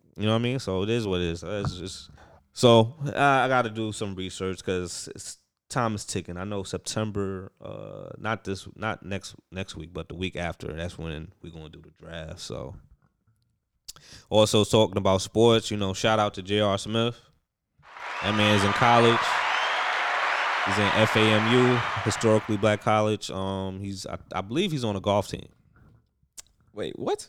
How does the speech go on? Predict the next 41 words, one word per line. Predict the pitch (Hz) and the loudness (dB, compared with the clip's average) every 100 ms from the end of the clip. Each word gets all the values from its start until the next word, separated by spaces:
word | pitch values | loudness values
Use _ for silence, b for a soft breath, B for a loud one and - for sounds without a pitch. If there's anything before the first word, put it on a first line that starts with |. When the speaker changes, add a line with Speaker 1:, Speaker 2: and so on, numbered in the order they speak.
| _ | _
Speaker 1:
He's | - 104 | -4 -2
on | 101 | 0
a | |
golf | 92 85 - | 0 -2 -4
team. | - - - _ _ _ _ | -12 -16 -20 _ _ _ _
Speaker 2:
Is | 143 196 | -4 -2
he? | 269 320 - | -2 -4 -10
Speaker 1:
Yeah, | 85 - _ | -14 -16 _
I | - | -10
believe | 90 92 | -4 -4
so. | - - - | -4 -10 -4
Speaker 2:
How | 466 453 | 0 4
old | 156 | 4
is | 123 | 4
J | 120 | 2
R | 120 113 | 2 -2
Smith? | - 76 - - - | -6 -12 -14 -20 -10
Speaker 1:
J | 101 | -4
R | 104 98 | -2 -2
Smith | - 90 - | -4 -8 -10
is | |
probably | 85 - - - | -10 -10 -10 -12
my | - - | -14 -14
age | - - - | -16 -18 -16
or | - | -14
probably | - - - - - | -10 -10 -10 -12 -10
a | |
little | - - | -10 -10
bit | - | -10
younger. | - 64 60 - _ _ _ _ _ _ _ | -12 -14 -16 -18 _ _ _ _ _ _ _
A | - | -12
tad | - - 87 82 | -10 -8 -8 -10
bit | - | -14
young. | - | -12
He | 107 | -6
probably | 165 220 | 0 0
might | 208 185 | 2 2
be | 165 | 2
your | 156 | 4
age, | 95 90 | 4 2
to | - | -8